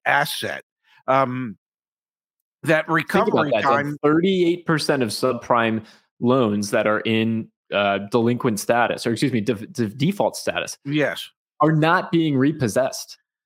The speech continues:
Speaker 2: Or no, no, no, excuse me, I got it backwards. Only thirty-eight percent are being
Speaker 1: Yes.
Speaker 2: repossessed, are being recovered. That means sixty percent of the number of people that are in that position are still driving around on their vehicles. And every single day,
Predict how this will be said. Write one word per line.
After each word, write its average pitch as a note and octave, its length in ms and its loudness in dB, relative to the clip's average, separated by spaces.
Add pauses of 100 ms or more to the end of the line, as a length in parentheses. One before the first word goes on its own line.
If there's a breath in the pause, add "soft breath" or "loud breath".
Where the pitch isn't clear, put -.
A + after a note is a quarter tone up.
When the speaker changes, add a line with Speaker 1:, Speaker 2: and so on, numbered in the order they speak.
(440)
Speaker 2:
Or F#3+ 80 4
no, A3 140 2
no, A#3+ 80 0
no, B3 160 2
excuse A3+ 240 0
me, F3 80 2
I E3+ 100 2
got F#3+ 140 0
it D#3+ 60 -6
backwards. F3 420 -2
Only A3+ 180 0
thirty-eight G3 420 -2
percent E3+ 280 -2 (100)
are F3+ 560 0
being C3 240 0 (120)
Speaker 1:
Yes. B2+ 280 0
Speaker 2:
repossessed, - 260 -6
are D3+ 160 2
being F3 240 0
recovered. G#2 460 -4 (360)
That A3 60 -2
means A#3 220 0
sixty A#3+ 380 -4
percent F#3+ 560 0
of D#3+ 260 2
the D#3 80 2
number D3+ 380 2
of C#3+ 120 -2
people A#2+ 460 0 (180 loud breath)
that C#3 200 0
are D3+ 200 4
in F3 100 0
that C#3 180 0
position C3 340 0
are A2 160 0
still G3+ 300 0
driving D#3 320 2
around C#3 260 2
on B2 80 0
their A#2+ 120 2
vehicles. B2 420 0 (260)
And D#3 160 -2
every E3 220 -2
single D#3 180 -2
day, C#3 280 0